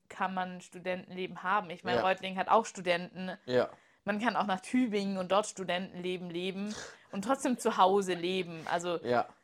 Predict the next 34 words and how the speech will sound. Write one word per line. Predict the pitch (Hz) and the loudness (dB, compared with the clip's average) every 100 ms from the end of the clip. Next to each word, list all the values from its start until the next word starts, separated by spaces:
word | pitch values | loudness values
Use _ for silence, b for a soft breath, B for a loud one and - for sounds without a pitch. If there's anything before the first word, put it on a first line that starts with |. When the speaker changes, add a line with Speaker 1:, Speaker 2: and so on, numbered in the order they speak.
| _ | _
Speaker 1:
weil | - 185 180 | 2 4 4
jetzt, | 180 - | -2 -4
also | 190 175 170 | -4 -4 -6
sag | 180 175 | -2 -2
ich | 170 | -2
jetzt | 170 | -6
mal | 175 | -4
ehrlich, | - 175 170 175 | 0 -2 -2 -6
nach | 170 | -8
Tübingen | 202 185 180 180 | -8 -8 -8 -10
zu | 175 | -12
ziehen, | - 190 185 180 160 - _ - 196 190 _ - | -10 -8 -8 -8 -12 -18 _ -20 -20 -20 _ -6
während | 180 180 185 180 | -2 0 -2 -6
du | 180 | -4
irgendwie | 175 175 165 | -4 -6 -10
hier | 175 190 170 | -8 -4 -4
in | 170 | -4
der | - | -8
Ecke | 170 180 | -8 -12
studierst, | - 185 170 180 170 - - | -12 -12 -6 -2 -2 -4 -8
würde | 180 165 | -10 -10
ich | |
jetzt | - 185 | -10 -8
mal | 190 | -8
nicht | 196 | -2
machen, | 254 - 180 | -2 -2 -4
weil | 156 - | -4 -2
Tübingen | - 226 | 0 0
Speaker 2:
Ja. | 185 | 0
Speaker 1:
ist | - | -2
halt | 180 | 0
einfach | 185 - - | 0 -2 -6
asbach | 175 165 - 165 | -6 -6 -8 -10
teuer. | - - 285 170 143 170 | -2 4 4 4 2 -2